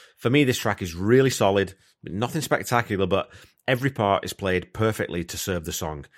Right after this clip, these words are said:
It's mixed beautifully, and it's just a great way to start the Heartbreakers follow-up to Hard Promises. A One Story gets my strong vote, and I'm gonna give it an eight out of ten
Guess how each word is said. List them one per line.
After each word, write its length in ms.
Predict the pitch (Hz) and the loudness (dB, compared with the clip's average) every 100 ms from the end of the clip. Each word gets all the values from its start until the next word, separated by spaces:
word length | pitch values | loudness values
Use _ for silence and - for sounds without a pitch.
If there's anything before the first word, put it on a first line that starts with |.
| _ | _
It's 140 | - 98 | -12 0
mixed 320 | 135 151 - | 2 2 -4
beautifully, 460 | 101 98 92 92 | -4 -2 -2 -4
and 320 | 87 - _ 95 | -4 -10 _ -8
it's 80 | 131 | -6
just 120 | - | -4
a 60 | |
great 400 | 95 92 98 90 | -6 -2 -2 -2
way 120 | 90 85 | -2 -4
to 60 | |
start 260 | 82 90 65 | -4 -6 -6
the 60 | 85 | -6
Heartbreakers 420 | 90 87 85 87 | -6 -6 -8 -8
follow-up 300 | 90 87 - | -6 -6 -6
to 80 | 85 | -8
Hard 160 | 80 | -8
Promises. 460 | 80 76 69 71 - _ _ _ _ _ - | -8 -10 -12 -14 -18 _ _ _ _ _ -8
A 60 | |
One 180 | 104 131 | 0 0
Story 280 | 123 117 110 | 2 2 2
gets 280 | 98 - 104 | 0 -2 -2
my 100 | 92 | -4
strong 420 | - - 123 120 | -4 2 2 2
vote, 300 | 101 95 90 - | 2 0 0 -6
and 80 | 95 | -8
I'm 100 | 117 | -4
gonna 140 | 185 | -4
give 220 | 151 139 | 0 0
it 100 | 135 | 0
an 120 | 101 - | -2 -2
eight 220 | 110 110 | 0 0
out 80 | 98 | 0
of 100 | 95 | -2
ten 240 | 90 73 | -4 -6